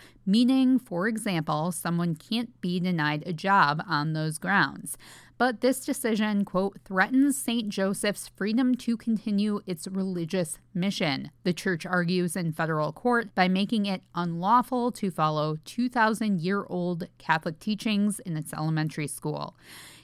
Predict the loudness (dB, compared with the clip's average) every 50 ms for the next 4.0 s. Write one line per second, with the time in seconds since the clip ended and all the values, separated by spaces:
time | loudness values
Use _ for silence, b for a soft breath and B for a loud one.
0 | B B 2 2 2 2 2 2 2 2 2 0 0 -2 -2 -2 -2 -2 0 0
1 | 0 0 0 0 0 -2 -4 -6 -6 -2 -2 -2 -2 -4 -8 -4 -2 -2 0 0
2 | 0 0 0 0 0 -2 -4 -4 -2 -2 0 0 2 2 0 -2 -2 -6 -4 -4
3 | -4 -2 -2 -2 -2 0 -2 -2 -2 -2 0 0 2 0 0 0 0 0 -2